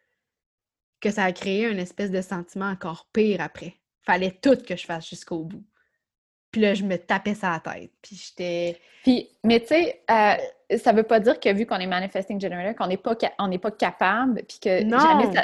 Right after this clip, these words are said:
Speaker 2: ça va arriver qu'on finira rien.
Speaker 1: Ben
Speaker 2: C'est juste
Speaker 1: non.
Speaker 2: qu'il faut finir quand ça nous tente. Tu sais, comme
Speaker 1: Ben, c'est
Speaker 2: là,
Speaker 1: ça.
Speaker 2: peut-être que cet engagement-là, t'étais comme, tu te sentais nourrie, ça te tentait.
Speaker 1: J'étais prête, c'est ça,
Speaker 2: C'est ça.
Speaker 1: exactement.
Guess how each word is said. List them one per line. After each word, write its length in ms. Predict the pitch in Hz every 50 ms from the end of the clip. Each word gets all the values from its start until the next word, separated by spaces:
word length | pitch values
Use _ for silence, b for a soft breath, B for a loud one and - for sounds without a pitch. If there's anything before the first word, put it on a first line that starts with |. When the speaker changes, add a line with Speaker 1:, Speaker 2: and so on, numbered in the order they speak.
| - -
Speaker 2:
ça 80 | 220
va 100 | 185 196 196
arriver 200 | 190 196 233 233
qu'on 160 | - 180 185
finira 280 | - 202 196 196 190
rien. 260 | 180 190 202 196 196 214
Speaker 1:
Ben 40 |
Speaker 2:
C'est 60 | 226 262
juste 140 | 277 269 240 208
Speaker 1:
non. 40 | 180
Speaker 2:
qu'il 80 | 240
faut 160 | 240 233 - - 214
finir 220 | 208 226 240 262 254 -
quand 140 | 202 185 190 -
ça 120 | 196 190
nous 140 | 190 180 175 _
tente. 200 | - 240 233 - - _ _ _ _ _ _ _ _ _ _ _ _ -
Tu 40 | 269
sais, 60 | 262
comme 160 | - 254 220
Speaker 1:
Ben, 100 | 220 220 - -
c'est 80 | 233
Speaker 2:
là, 60 | 220
Speaker 1:
ça. 40 | 208
Speaker 2:
peut-être 200 | - 240 277 - -
que 80 | -
cet 180 | - 226 - 214
engagement-là, 600 | 190 190 190 185 196 196 220 190 190 190 226 269
t'étais 260 | - 190 - 170 175
comme, 300 | - 214 208 208 185 - _ _
tu 80 | - -
te 60 | -
sentais 280 | 214 180 185 - 196
nourrie, 480 | 190 190 190 185 185 285 320 330 330 330
ça 160 | 330 - 202
te 80 | - -
tentait. 240 | 226 202 185 180 - 240
Speaker 1:
J'étais 120 | 247 220 208
prête, 320 | - - 277 254 254 247 -
c'est 140 | - 233 220
ça, 160 | 220 - 262
Speaker 2:
C'est 140 | 233 240 202
ça. 140 | - 294 285
Speaker 1:
exactement. 400 | 240 214 214 214 233 240 233 226